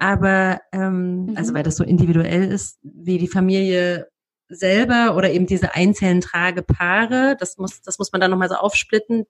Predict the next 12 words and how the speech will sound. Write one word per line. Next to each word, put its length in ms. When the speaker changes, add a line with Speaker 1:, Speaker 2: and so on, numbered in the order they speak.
Speaker 1:
denn 180
es 120
sind 200
meistens 400
eben 180
mehrere. 460
Denn 220
Mama, 800
Papa 400
oder 220
Partnerin, 920
Oma, 640